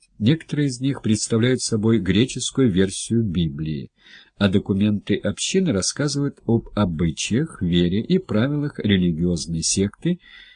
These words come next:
чьим пристанищем был монастырь. Особое значение имели обнаруженные незначительные расхождения с принятым текстом Библии. Они подтверждают достоверность поздних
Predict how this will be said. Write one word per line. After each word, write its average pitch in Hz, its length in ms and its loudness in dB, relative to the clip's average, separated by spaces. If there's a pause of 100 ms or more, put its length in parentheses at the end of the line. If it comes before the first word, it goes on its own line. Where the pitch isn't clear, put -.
(220)
чьим 113 340 2
пристанищем 139 1080 0
был 101 240 2
монастырь. 107 760 -2 (580)
Особое 180 400 4
значение 147 540 2
имели 123 280 2
обнаруженные 110 840 2
незначительные 104 800 0
расхождения 110 1120 0 (120)
с - 140 -8
принятым 87 600 -2
текстом 92 520 -4
Библии. 80 500 -2 (540)
Они 131 240 0
подтверждают 131 640 0
достоверность 110 920 0 (100)
поздних 107 520 2